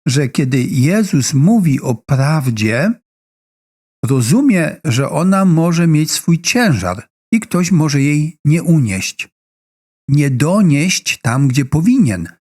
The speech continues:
Bo to, że przyjmie prawdę, to jest pierwsza część tego zadania, ale druga to taka, że trzeba tę prawdę zanieść.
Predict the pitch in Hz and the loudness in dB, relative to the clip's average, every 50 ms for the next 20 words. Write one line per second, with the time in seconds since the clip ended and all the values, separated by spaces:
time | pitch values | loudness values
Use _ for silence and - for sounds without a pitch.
0 | _ _ _ _ _ _ _ _ _ _ _ _ _ - 123 123 131 120 - - | _ _ _ _ _ _ _ _ _ _ _ _ _ -8 -4 -4 -4 -2 -2 -2
1 | 160 175 165 156 127 107 110 101 101 - - - - 127 135 139 147 165 160 - | -2 -2 -2 -2 -2 -2 -4 -4 -4 -6 -6 -4 -2 0 0 2 0 0 -2 -2
2 | - 135 120 120 110 107 131 156 202 220 214 _ _ _ _ _ _ _ _ _ | -2 -2 -2 -4 -4 -4 -2 -2 -2 -4 -6 _ _ _ _ _ _ _ _ _
3 | _ _ - 131 127 127 - - - - 151 156 151 147 135 127 - - - 120 | _ _ -4 -2 -2 -4 -4 -6 -4 -2 0 0 0 -2 -4 -6 -8 -8 -6 -4
4 | 101 95 92 98 - _ _ _ _ _ - 143 143 135 123 117 101 - - - | -4 -4 -6 -8 -12 _ _ _ _ _ -4 -2 -2 0 0 -2 -2 -4 -8 -10
5 | - - - - - 117 117 139 135 143 170 175 190 180 156 127 104 87 85 - | -14 -12 -8 -6 -4 -2 -2 0 0 0 0 0 0 0 0 -2 -4 -6 -10 -12
6 | _ _ _ _ _ _ _ _ _ _ - 143 131 123 113 110 110 123 127 147 | _ _ _ _ _ _ _ _ _ _ -4 -2 -2 -2 -2 -2 0 0 0 2
7 | 190 180 196 170 170 - 123 - 113 104 110 - 185 185 170 151 139 - - - | 0 0 -2 -2 -2 -4 -6 -4 -4 -6 -4 -2 -2 0 0 -2 -2 -2 -4 -4
8 | 135 131 156 165 - 160 156 143 127 - 127 123 120 117 120 143 160 165 170 - | -2 -2 -4 -4 -2 -2 -2 -2 -2 -2 -4 -4 -4 -4 -2 -2 -2 -2 -4 -8
9 | _ _ _ _ - 113 107 113 127 117 120 110 98 92 95 - - - - - | _ _ _ _ -8 -6 -4 -2 -2 -2 -2 -2 -2 -2 -4 -4 -6 -6 -8 -10
10 | - _ | -10 _